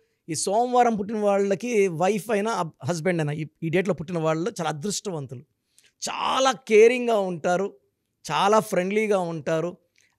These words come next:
And ఏది కావాలన్నా కూడా, అంటే, సౌండ్ కూడా గట్టిగా మాట్లాడకుండా, చాలా సాఫ్ట్, పొలైట్‌గా, with no quarrels and disputes. So ఎవరన్నా సరే ఈ సోమవారం వాళ్ళతో ఫ్రెండ్‌షిప్ చేస్తే,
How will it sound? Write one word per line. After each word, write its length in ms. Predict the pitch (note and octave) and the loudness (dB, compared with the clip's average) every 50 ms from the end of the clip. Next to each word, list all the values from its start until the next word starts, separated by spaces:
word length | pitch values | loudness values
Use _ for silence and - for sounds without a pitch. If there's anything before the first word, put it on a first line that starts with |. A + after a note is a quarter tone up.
| D#3+ | -4
And 120 | F3+ G3 F#3 | -2 -2 -2
ఏది 320 | F3 F3 F#3+ G#3 G#3 G#3+ | 0 4 4 6 6 4
కావాలన్నా 680 | - - F#3+ F3+ F#3 F#3+ G3+ G3+ G3 F#3 F3+ F3 F3 E3+ | 2 2 4 4 4 4 4 2 2 0 0 -2 -4 -4
కూడా, 340 | D3 E3+ F3+ F#3 A#3 - - - | -4 -2 -2 -2 -2 -4 -6 -14
అంటే, 320 | F#3 D#3+ E3+ G3 F3 D#3+ - | -14 -8 -6 -6 -6 -6 -6
సౌండ్ 420 | - - - F3+ F#3 G#3+ A3+ A3 | -6 -2 2 2 2 2 2 0
కూడా 140 | G#3 A3+ A#3 F3+ F3+ | 0 0 0 -2 -4
గట్టిగా 380 | F3 D3+ _ _ A#3+ A3 A3 | -8 -10 _ _ -4 -2 -2
మాట్లాడకుండా, 960 | F#3+ F3 D#3+ E3 E3+ F3+ E3+ - - F#3 F3+ E3 - E3+ D#3+ D#3+ E3+ G3+ A#3+ C#4 _ _ _ _ _ - D#3+ | -4 -2 -6 -6 -8 -8 -10 -6 -4 -4 -4 -4 -6 -8 -8 -6 -6 -8 -8 -10 _ _ _ _ _ -8 -6
చాలా 160 | E3+ F3+ F#3+ | -4 -2 -2
సాఫ్ట్, 460 | - - - F3 F3 F3 - _ - | -4 -2 -4 -4 -4 -4 -6 _ -12
పొలైట్‌గా, 680 | C#3+ - - E3+ E3+ F#3 G3+ G#3+ F#3+ D#3 - F3 E3 D#3 - _ _ _ _ _ _ _ _ _ _ _ - | -12 -8 -6 -4 0 0 0 0 0 -2 -2 -2 -2 -4 -4 _ _ _ _ _ _ _ _ _ _ _ -6
with 140 | F#3 D3+ F#3+ | -6 -4 0
no 120 | F#3 G#3 A#3 | 2 4 4
quarrels 600 | A3+ A3+ A3 F#3+ F#3+ G3 G3+ A3+ A#3 A#3+ - - - F#3+ | 4 4 4 2 2 4 4 2 0 0 0 -2 -2 -2
and 80 | F#3+ | -2
disputes. 640 | E3 E3+ - - - E3 C#3 - - - - - - _ _ _ _ _ _ _ _ _ _ _ _ _ - | -2 -4 -4 -4 -8 -10 -10 -10 -10 -12 -14 -14 -16 _ _ _ _ _ _ _ _ _ _ _ _ _ -4
So 160 | A3 G3+ F#3 F#3+ | -2 0 4 4
ఎవరన్నా 360 | F#3+ G#3 A#3+ B3 C4 C4 B3 | 4 4 4 4 4 4 4
సరే 280 | - A#3+ A3+ G#3+ A3+ | 4 4 6 6 6
ఈ 120 | A3 G#3 F#3+ | 6 4 0
సోమవారం 520 | - - G3+ G3+ G#3+ G#3+ G#3 A3 G#3+ G3+ | 0 0 0 0 0 2 2 2 2 2
వాళ్ళతో 220 | G3+ G#3 F#3 G3+ F3 | 0 -2 -2 -4 -4
ఫ్రెండ్‌షిప్ 520 | - F3+ F#3+ G3 - - G3+ C#3+ - - | -2 -2 -2 -2 -2 -6 -8 -6 -6 -6
చేస్తే, 520 | E3 D#3 - - - F3+ E3+ F3 - - | -4 -4 -4 -6 -4 -6 -6 -6 -8 -12